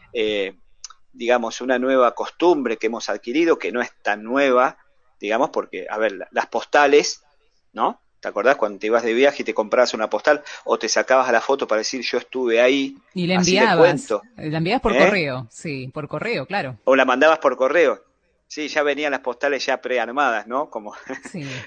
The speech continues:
Speaker 1: te venía la foto y a-, atrás para escribir, "Bueno, estuve acá".
Speaker 2: Sí.
Speaker 1: Eso no es tan nuevo, digamos, viene de la fotografía, vamos a decir, de las
Speaker 2: Ujú.
Speaker 1: postales tradicionales. Pero ahora lo que le agrega es la cuestión de la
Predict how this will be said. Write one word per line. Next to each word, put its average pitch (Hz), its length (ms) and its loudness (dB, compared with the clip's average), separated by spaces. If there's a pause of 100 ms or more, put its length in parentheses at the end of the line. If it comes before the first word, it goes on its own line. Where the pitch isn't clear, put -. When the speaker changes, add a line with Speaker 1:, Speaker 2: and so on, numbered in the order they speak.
Speaker 1:
te 123 100 2
venía 127 240 2
la 127 80 6
foto 156 380 4
y 131 100 2
a-, 113 180 0
atrás 123 340 -2
para 117 180 0
escribir, 131 400 -8
"Bueno, 117 200 -2
estuve 139 400 -4
acá". 117 280 -2
Speaker 2:
Sí. 127 80 -6
Speaker 1:
Eso 147 180 -6 (220)
no 110 160 -14
es 117 100 -14
tan 110 220 -8
nuevo, 131 320 0
digamos, 113 320 -2 (180)
viene 117 240 -4
de 110 80 -6
la 104 80 -4
fotografía, 110 720 -6
vamos 104 300 -2
a 98 40 -2
decir, 113 240 -4
de 107 80 0
las 98 120 -2
Speaker 2:
Ujú. 127 100 -8
Speaker 1:
postales 123 340 2
tradicionales. 110 600 2 (420)
Pero 127 200 6
ahora 175 180 6
lo 143 100 4
que 120 140 -2
le 120 80 6
agrega 127 420 2
es 135 240 -6
la 147 80 -4
cuestión 143 320 -6
de 143 80 -8
la 120 240 -4